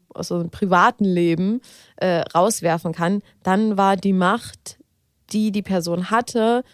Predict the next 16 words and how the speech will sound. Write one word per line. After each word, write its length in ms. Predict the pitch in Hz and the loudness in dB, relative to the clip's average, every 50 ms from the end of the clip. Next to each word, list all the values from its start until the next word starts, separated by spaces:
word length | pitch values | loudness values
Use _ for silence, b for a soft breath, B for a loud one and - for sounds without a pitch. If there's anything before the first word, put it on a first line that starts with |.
| b b | b b
vielleicht 380 | b - 190 196 202 220 - | b -2 0 0 0 0 -2
ein 40 | 208 | -2
bisschen 300 | 185 202 196 - 196 185 | -4 -4 -4 -4 -4 -6
zu 180 | - - - 180 | -6 -8 -10 -10
groß 540 | - - - 190 202 185 180 190 208 - - B B B B | -6 -2 2 2 4 4 4 2 0 -2 -6 B B B B
und 160 | - 202 - | -6 -4 -4
die 60 | 214 | -4
Person 440 | 185 - 202 190 180 196 196 196 185 | -2 0 0 0 0 0 -2 -2 -2
hat 220 | 190 202 196 - - | -2 -4 -4 -2 -2
diese 220 | 208 185 175 185 | -2 0 0 0
Macht 260 | 180 180 185 - - | 0 0 -2 -4 -4
ja 100 | - 170 | -4 -2
nicht 260 | 165 156 156 - - | -2 -2 -4 -4 -2
an 180 | - 175 202 220 | 0 0 0 0
sich 220 | 226 277 277 - | 0 -2 -4 -4
gerissen. 560 | - 277 269 269 294 285 - - 277 285 311 | -2 -2 0 0 0 0 0 0 -2 -2 -4